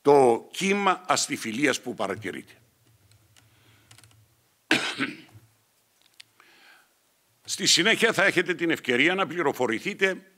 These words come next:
με κάθε λεπτομέρεια για τα σχέδια, γι' αυτό και δεν θα ήθελα να επεκταθώ. Αφήνω τον Υπουργό και τους συνεργάτες του να παρουσιάσουν όλα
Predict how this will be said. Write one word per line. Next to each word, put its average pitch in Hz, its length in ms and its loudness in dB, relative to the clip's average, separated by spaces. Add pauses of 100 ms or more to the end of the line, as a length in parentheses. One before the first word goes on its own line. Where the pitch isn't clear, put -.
(120)
με 123 140 -2
κάθε 208 360 0
λεπτομέρεια 156 600 0
για 131 140 -4
τα 98 120 -6
σχέδια, 113 440 0
γι' 147 120 -4
αυτό 156 400 -2 (260)
και 139 140 0
δεν 185 200 0
θα 139 120 -2
ήθελα 95 380 -4
να 78 360 -6 (260)
επεκταθώ. 117 800 -2 (400)
Αφήνω 196 420 0
τον 185 140 -2
Υπουργό 160 600 2
και 151 140 -2
τους - 160 -8
συνεργάτες 139 600 -2
του - 100 -12
να 151 120 0
παρουσιάσουν 123 760 0 (960)
όλα 165 500 4